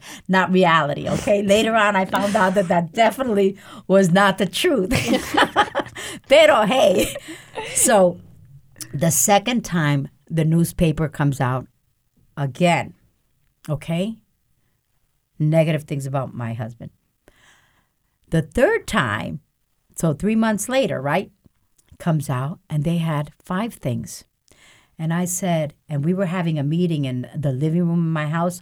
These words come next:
Speaker 1: a political meeting for the campaign. And I remember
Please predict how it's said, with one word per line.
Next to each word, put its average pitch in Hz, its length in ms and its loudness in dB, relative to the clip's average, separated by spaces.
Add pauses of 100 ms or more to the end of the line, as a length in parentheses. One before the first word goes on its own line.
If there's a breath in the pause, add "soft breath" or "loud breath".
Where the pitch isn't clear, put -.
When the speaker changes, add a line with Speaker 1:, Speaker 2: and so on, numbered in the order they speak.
Speaker 1:
a - 60 -16
political 156 460 -2
meeting 190 480 -2 (420 loud breath)
for 165 120 -2
the 151 80 0
campaign. 190 720 -2 (680 soft breath)
And 147 160 0
I 143 80 0
remember 185 500 0